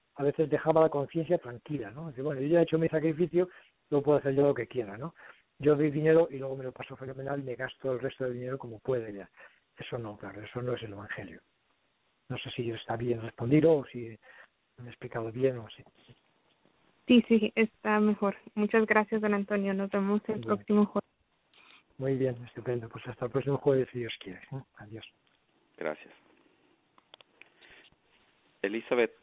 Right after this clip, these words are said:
Speaker 3: eh, esta noche nos está acompañando también David. David Lemus es un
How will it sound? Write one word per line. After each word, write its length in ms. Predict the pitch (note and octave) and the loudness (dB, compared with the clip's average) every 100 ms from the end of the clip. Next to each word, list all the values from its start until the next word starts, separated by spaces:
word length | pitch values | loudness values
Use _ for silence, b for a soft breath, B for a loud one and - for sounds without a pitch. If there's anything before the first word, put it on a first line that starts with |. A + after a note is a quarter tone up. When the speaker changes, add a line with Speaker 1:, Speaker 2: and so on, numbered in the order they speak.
| _ | _
Speaker 3:
eh, 540 | G#2+ G2+ F#2+ F2+ F2+ E2+ B _ B B B B | 2 4 4 2 -2 -10 B _ B B B B
esta 380 | - C3 - D#3+ | 2 2 4 2
noche 440 | C#3+ C#3+ - D#3+ E3 | 4 2 4 2 2
nos 220 | B2 A2 | -2 -4
está 200 | A2 - | -4 -2
acompañando 680 | A2+ C3 A2+ A2+ A2+ A#2 A#2+ | 0 0 -2 0 0 -2 -2
también 520 | - G2+ G2 G#2 A#2+ - | -2 -4 -4 -4 -6 -12
David. 460 | G2+ F#2 G#2+ G2+ F2+ | 2 2 4 -2 -2
David 240 | F#2+ G#2 G#2+ | -4 -4 -4
Lemus 340 | A2 A#2+ A#2+ - | -4 -6 -8 -8
es 140 | G#2 - | -10 -8
un 300 | A2 G#2+ G#2+ | -6 -6 -8